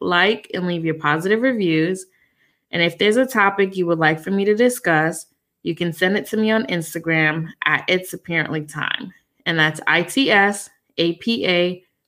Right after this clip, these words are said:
R E N T L Y T I M E. Lastly, for those of you who would like to make a donation towards the production and advancement of this podcast, go ahead and click the link that says support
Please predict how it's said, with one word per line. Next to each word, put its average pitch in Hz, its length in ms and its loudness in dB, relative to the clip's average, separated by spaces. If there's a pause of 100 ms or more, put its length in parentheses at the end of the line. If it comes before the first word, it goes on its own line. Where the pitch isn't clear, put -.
(160)
R 165 260 2
E 202 220 -2
N 170 400 -4 (540)
T 202 240 -4
L 190 220 2
Y 160 680 0
T - 280 -4
I 151 180 0
M - 280 -4
E. 135 340 -4 (360)
Lastly, 240 560 2
for 294 140 -6
those 214 300 2
of 226 120 -8
you 233 160 0
who 226 120 0
would 185 160 -6
like 180 320 -2
to 185 120 -4
make 175 440 -4
a 165 80 -4
donation 180 640 -2
towards 165 320 -4
the 156 60 -6
production 175 680 -4
and 165 160 -6
advancement 160 640 -6
of 170 160 -2
this 269 180 0 (100)
podcast, 160 640 0 (520)
go 202 220 4
ahead 226 380 4
and 170 180 -4
click 175 240 -4
the 220 120 2
link 196 240 0
that - 160 -6
says 208 240 2
support 170 560 0